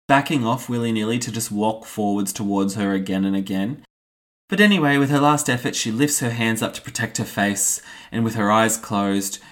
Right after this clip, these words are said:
she drifts. And that's the end of the chapter. Woo-hoo-hoo-hoo! And I was gonna do the next chapter, but we've been talking for a while, so maybe we'll...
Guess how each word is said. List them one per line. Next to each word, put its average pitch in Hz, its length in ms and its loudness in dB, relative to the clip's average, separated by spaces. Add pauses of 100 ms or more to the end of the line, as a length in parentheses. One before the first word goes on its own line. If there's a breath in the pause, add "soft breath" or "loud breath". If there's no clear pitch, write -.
she - 200 0
drifts. - 720 -6 (1000)
And 123 140 2
that's - 280 2
the 107 140 0
end 135 120 0
of 85 40 -4
the 73 80 -10
chapter. - 540 -4 (200)
Woo-hoo-hoo-hoo! 135 1600 0 (1500)
And 160 180 -6
I 156 80 -4
was 175 180 -6
gonna 240 220 0
do 370 120 -4
the 320 80 -2
next 190 260 -2
chapter, 190 260 -4
but 107 160 -4
we've 151 120 -2
been 175 140 -2
talking 165 340 -4
for 214 160 -4
a 135 80 0
while, 98 360 2
so - 140 -4
maybe 151 260 -2
we'll... 123 320 -4